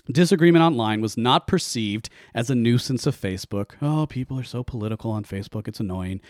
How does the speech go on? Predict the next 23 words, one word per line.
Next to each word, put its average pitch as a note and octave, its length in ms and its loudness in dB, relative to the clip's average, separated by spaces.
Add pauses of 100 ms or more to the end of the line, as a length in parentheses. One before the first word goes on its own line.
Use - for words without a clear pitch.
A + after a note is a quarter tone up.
(280)
but A#2+ 120 0
a A#2+ 60 2
threat - 480 -2 (240)
to - 100 -10
the G#2+ 100 -2
very B2 380 2
survival G2+ 580 0
of F#2 100 -6
humanity. F2 580 -4 (760)
Of - 100 -8
course, A2+ 380 0 (100)
the A#2 100 -2
media's B2 420 2
narratives A2 640 0
surrounding A2+ 800 0
issues G#2+ 400 -4
like F#2 180 -6
climate F#2+ 360 -4
change, G2+ 440 -6
microaggressions, F#2+ 840 -6
and G2 140 -6
so F3+ 300 6
on A2+ 220 2